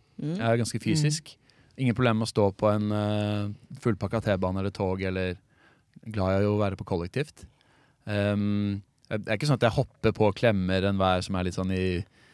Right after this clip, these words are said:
Speaker 2: periferfasen, håndhilse, klemme. Men, ehm, generelt så er jeg en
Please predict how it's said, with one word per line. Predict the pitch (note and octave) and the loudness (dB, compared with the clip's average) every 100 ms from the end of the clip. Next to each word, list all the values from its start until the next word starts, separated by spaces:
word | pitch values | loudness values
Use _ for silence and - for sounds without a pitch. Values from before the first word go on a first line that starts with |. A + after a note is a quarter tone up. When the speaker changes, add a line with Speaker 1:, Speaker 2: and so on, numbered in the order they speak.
| _ _ - | _ _ -4
Speaker 2:
periferfasen, | F2+ F2+ F2 E2+ - F2 - - F#2+ F#2 | -4 0 2 2 2 0 0 -2 -2 -2
håndhilse, | G#2 F2+ F2 E2 - E2+ - | -2 -2 -2 -4 -6 -6 -2
klemme. | F2+ E2+ D#3+ B2+ | -2 -2 -4 -4
Men, | A#2 A2+ | -4 -2
ehm, | G#2+ G#2+ G#2+ G#2 G#2+ G#2 G#2 | -2 -2 -4 -6 -6 -8 -6
generelt | A2+ G#2 B2 - | -4 -2 -4 -6
så | A#3+ | -6
er | A3+ | -4
jeg | D#3+ D#3+ D#3 | -4 -4 -4
en | D3+ | -6